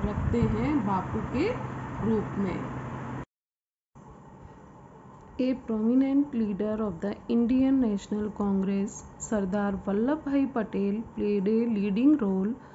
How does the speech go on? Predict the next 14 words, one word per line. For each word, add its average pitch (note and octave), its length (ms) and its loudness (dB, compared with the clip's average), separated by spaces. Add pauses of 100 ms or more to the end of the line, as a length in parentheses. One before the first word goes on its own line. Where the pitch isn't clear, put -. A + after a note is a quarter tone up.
(340)
in C4+ 160 8 (160)
India's A3+ 720 2
struggle F#3+ 480 -2 (140)
for G#3 220 0 (260)
independence। F#3 1040 2 (640)
सरदार B3+ 420 4
वल्लभ A#3 480 2
भाई A#3+ 200 2
पटेल, G3 580 -2 (380)
जो C4 300 0
इंडियन B3+ 440 6
नेशनल C#4+ 400 2
कांग्रेस G3+ 580 0
के G#3+ 300 0